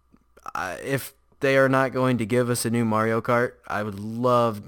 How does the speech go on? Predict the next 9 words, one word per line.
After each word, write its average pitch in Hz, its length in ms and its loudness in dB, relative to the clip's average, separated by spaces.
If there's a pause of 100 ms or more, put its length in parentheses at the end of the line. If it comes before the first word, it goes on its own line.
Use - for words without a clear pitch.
(260)
love, 120 520 -2
love 131 520 2
to 113 100 -4
see 107 300 -6
some 104 360 -4
new, 104 520 -4 (600)
uh, 50 400 -8
Mario 104 380 0
Kart 98 280 -4